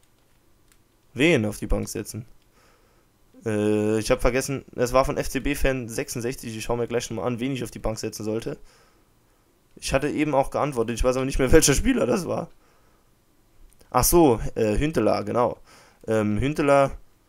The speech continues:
auf die Bank setzen wäre ein bisschen doof. Wir spielen ja gerade gegen ihn.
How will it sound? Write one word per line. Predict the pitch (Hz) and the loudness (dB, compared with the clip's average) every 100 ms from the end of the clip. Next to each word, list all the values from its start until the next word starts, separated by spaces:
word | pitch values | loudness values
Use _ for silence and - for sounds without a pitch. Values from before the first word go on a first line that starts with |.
| _ _ | _ _
auf | - 113 | -8 -6
die | - | -2
Bank | 104 110 139 | 2 2 2
setzen | 131 135 127 | -4 -6 -4
wäre | 113 113 | -2 -2
ein | |
bisschen | 113 - 104 | -4 -6 -2
doof. | 143 123 - | 0 0 -4
Wir | 107 | -8
spielen | - 143 | -6 -4
ja | 113 | -4
gerade | 107 107 113 | -6 -4 -4
gegen | 107 113 | -4 -6
ihn. | 131 185 | -6 -6